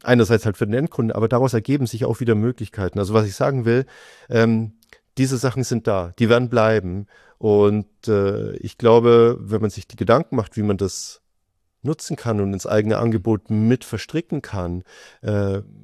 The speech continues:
mit synchronisieren kann vielleicht sogar, dann ergeben sich da super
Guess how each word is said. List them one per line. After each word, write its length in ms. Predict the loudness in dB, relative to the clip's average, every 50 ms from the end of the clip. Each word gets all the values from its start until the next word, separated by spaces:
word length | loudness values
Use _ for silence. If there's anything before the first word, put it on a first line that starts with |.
| -20 -18 -10
mit 200 | -4 -4 -4 -4
synchronisieren 800 | -2 -2 -2 0 4 4 4 4 4 4 4 4 6 4 4 2
kann 280 | -2 -2 -2 -2 -2 -2
vielleicht 380 | -2 0 0 2 2 0 -2
sogar, 340 | -6 -6 -2 0 0 0 0 -4 -10 -20 -14 _
dann 160 | -4 -4 -2
ergeben 340 | -4 -2 -2 0 0 0 -2
sich 220 | -2 -6 -8 -4
da 140 | -2 -2 -2
super 440 | -2 -4 -6 -4 -2 -2 -2 -4